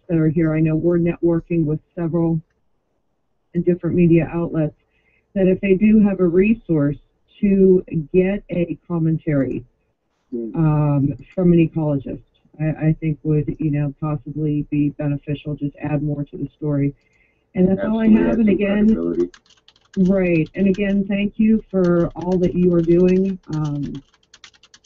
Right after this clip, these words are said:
Speaker 1: it's, it's a journey.
Speaker 3: I, I appreciate you chiming in on the, we're, uh, I'm gonna be,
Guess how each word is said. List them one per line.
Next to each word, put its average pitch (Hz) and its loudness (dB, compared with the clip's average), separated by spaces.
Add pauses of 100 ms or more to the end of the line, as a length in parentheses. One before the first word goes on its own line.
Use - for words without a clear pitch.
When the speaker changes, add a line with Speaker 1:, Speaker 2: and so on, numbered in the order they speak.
(500)
Speaker 1:
it's, 156 -8 (240)
it's 160 -6 (680)
a 175 -2
journey. 156 -2 (1200)
Speaker 3:
I, 107 -4 (120)
I 90 -4
appreciate 92 0
you 87 -2
chiming 87 0
in 82 2
on 82 -2
the, 80 -2
we're, 90 2
uh, 82 -2 (560)
I'm 107 4
gonna 110 6
be, 92 -2